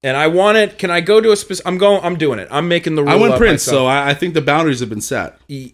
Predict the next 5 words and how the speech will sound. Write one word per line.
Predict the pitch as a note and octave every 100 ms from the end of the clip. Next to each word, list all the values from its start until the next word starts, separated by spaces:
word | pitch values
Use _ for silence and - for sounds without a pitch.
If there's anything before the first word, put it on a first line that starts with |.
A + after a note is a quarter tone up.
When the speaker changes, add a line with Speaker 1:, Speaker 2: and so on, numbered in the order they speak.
| -
Speaker 1:
okay, | C#3 C3+ G#2
so | - - D3 C3 C3 A2+ _
I | D3 D#3 E3+
am | F#3 F#3
going | C#3+ D3+ D3+ D3+ C#3+ C3+ C3 C3 C3+